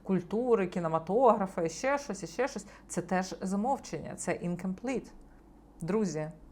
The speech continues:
нкале, як там говорили Чимаманда,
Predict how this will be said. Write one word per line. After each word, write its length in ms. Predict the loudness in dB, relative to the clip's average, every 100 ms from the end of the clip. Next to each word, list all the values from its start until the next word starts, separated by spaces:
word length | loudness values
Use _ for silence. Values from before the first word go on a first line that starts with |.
| -20 -16 -14 2
нкале, 680 | 4 4 8 10 10 6 2 -4 -18 -20 -20 -20 -16 -2
як 220 | 0 2
там 260 | 0 0 -2
говорили 540 | -4 -2 0 0 0
Чимаманда, 680 | -4 -4 -4 -2 -2 -4